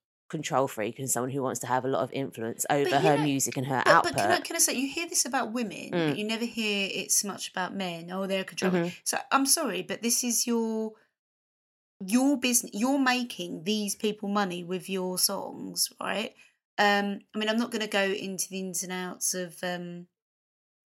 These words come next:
Speaker 2: of Madonna or, or any other perceived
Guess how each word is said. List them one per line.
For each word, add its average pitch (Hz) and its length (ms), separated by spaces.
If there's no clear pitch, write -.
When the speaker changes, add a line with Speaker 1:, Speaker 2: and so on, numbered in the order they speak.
Speaker 2:
of 165 140
Madonna 185 600
or, 185 260
or 196 300
any 185 240
other 180 280
perceived 196 800